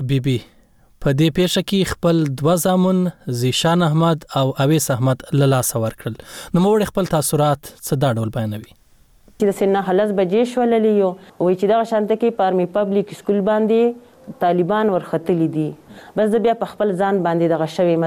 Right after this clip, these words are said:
Speaker 2: زه بیا نه یم پوهه شوې یم. ده ته یې ټلیفون وکړو، ده ورته واپس، لکه چلاوالي څه یې کړو، ده واپس ټلیفون وکړو، وی ما دکان بند کړو، زه در روان شوې یم او وی تاسو وی ځان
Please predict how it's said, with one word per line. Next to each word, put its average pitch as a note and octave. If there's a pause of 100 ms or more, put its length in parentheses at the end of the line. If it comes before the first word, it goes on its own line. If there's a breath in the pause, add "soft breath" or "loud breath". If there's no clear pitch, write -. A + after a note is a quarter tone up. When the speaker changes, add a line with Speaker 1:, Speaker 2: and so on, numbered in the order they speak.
Speaker 2:
زه G3
بیا G3+
نه F#3
یم E3
پوهه D3
شوې C#3+ (100)
یم. C#3+ (400 loud breath)
ده A3
ته B3
یې B3
ټلیفون A#3
وکړو، B3+
ده A3+
ورته G#3+
واپس، A3 (460)
لکه E3+ (240)
چلاوالي F#3+
څه A3+
یې B3+
کړو، B3 (100)
ده -
واپس G#3+
ټلیفون G#3
وکړو، B3+ (460 loud breath)
وی F#3
ما G#3+ (140)
دکان G#3+
بند A#3+
کړو، A#3
زه A3
در G3
روان F#3+
شوې A#3+
یم B3+
او E3
وی E3+
تاسو A#3 (400 loud breath)
وی F#3
ځان G3